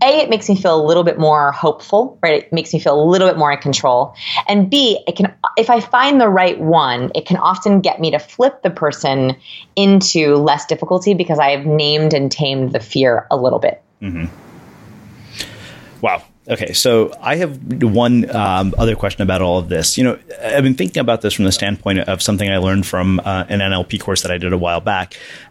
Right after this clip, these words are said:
Speaker 2: Do you have to think about this consciously when you're, um, in a si-, a social situation anymore?
Speaker 1: Not anymore.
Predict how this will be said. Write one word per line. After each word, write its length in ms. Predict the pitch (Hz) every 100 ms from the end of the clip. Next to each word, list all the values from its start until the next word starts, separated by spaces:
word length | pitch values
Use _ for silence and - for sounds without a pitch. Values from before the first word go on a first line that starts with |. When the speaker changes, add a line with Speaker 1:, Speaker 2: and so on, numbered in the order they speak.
| _ -
Speaker 2:
Do 140 | 120 190
you 160 | 269
have 160 | 196 190
to 80 | 135
think 200 | 123 143
about 220 | 127 135
this 140 | 131
consciously 600 | - 104 110 117 - 127
when 260 | 127 113 107
you're, 460 | 104 104 104 -
um, 500 | 95 95 92 95 92 - -
in 100 | 117
a 60 | 107
si-, 180 | - -
a 80 | 104
social 300 | 110 110 110
situation 460 | - 113 110 117
anymore? 360 | 113 113 120 117 - _ _ _ - - -
Speaker 1:
Not 280 | 208 269 254
anymore. 600 | 240 190 156 - -